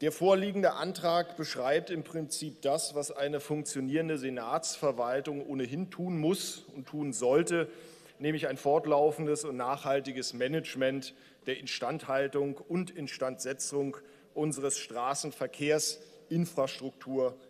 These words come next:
abzusichern. Sowas nennt sich dann, wie auch in Ihrem Antrag beschrieben, schlicht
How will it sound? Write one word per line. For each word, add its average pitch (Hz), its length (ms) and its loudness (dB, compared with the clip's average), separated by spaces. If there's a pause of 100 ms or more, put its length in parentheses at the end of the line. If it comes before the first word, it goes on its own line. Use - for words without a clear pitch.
(180)
abzusichern. 123 840 -6 (220)
Sowas 165 460 2
nennt 151 260 0
sich 160 260 -6
dann, 156 400 0 (120)
wie 143 160 -6
auch 143 180 -8
in 135 80 -6
Ihrem 131 220 -6
Antrag 131 500 -6
beschrieben, 139 480 -6
schlicht 131 500 -4